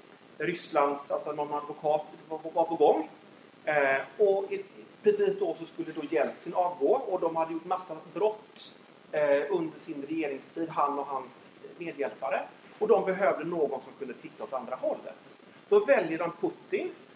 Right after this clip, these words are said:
eh, som säger, här har vi en kille med ett stort kriminellt förflutet, en rättegång är på gång. Vi stoppar den rättegången, gör honom till vår påläggskalv, då kommer han betala oss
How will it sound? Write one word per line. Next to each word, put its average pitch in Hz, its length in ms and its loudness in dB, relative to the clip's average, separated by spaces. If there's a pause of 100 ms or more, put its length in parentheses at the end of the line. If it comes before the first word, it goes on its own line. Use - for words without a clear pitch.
(180)
eh, 175 120 -4
som 185 160 -2
säger, 151 200 0
här 277 180 6
har 277 80 6
vi 233 80 2
en 214 120 -2
kille 160 300 0
med 147 140 -4
ett - 60 -10
stort 269 240 -10 (100)
kriminellt 220 500 0
förflutet, 156 580 -2 (300)
en 185 180 4
rättegång 139 520 -2
är 120 40 -8
på 123 120 -8
gång. 247 340 8 (360)
Vi 233 100 -8
stoppar - 480 2
den 226 160 4
rättegången, 139 760 -2
gör 196 240 4
honom 190 320 0
till 170 120 -10
vår 143 240 0
påläggskalv, 156 720 -2 (400)
då 151 120 0
kommer 170 240 -6
han 160 180 -8
betala 139 640 -2
oss - 500 -8